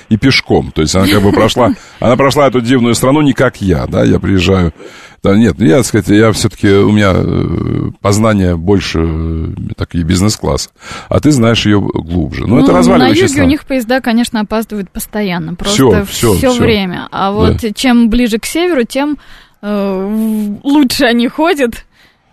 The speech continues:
Speaker 2: с меньшими опозданиями.
Speaker 1: Да. Я не знаю ни
Speaker 2: Но
Speaker 1: одной
Speaker 2: на самом
Speaker 1: испанской
Speaker 2: деле
Speaker 1: машины, Олег. Олег, Олег, Олег, Олег. Ну, давайте всё. Да. Нет домов испанских машин, да, их нет, которые созданы были сами. Но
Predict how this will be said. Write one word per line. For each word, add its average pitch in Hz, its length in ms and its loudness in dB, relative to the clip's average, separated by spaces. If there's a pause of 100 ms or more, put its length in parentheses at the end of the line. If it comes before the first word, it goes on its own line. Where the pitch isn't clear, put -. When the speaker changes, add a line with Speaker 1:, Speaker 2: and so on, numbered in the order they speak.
(120)
Speaker 2:
с - 180 -6
меньшими 233 420 0
опозданиями. 196 840 -6 (1000)
Speaker 1:
Да. 90 380 0
Я 147 240 2
не 151 80 0
знаю 160 280 2
ни 143 60 2
Speaker 2:
Но 127 80 4
Speaker 1:
одной 285 160 2
Speaker 2:
на - 80 2
самом - 20 -2 (180)
Speaker 1:
испанской 147 160 0
Speaker 2:
деле 139 80 4
Speaker 1:
машины, 135 280 2
Олег. 120 300 2 (120)
Олег, 180 400 2
Олег, 170 300 2
Олег, 151 280 2
Олег. 120 280 0
Ну, 135 80 0
давайте 139 340 2
всё. 92 240 -4
Да. 95 240 2 (240)
Нет 160 280 0
домов 165 420 0
испанских 143 560 -2
машин, 110 420 0
да, 101 160 4
их 104 140 0
нет, 135 200 2 (180)
которые 113 240 2
созданы 101 440 0
были 101 140 2
сами. 85 340 0 (260)
Но 127 340 2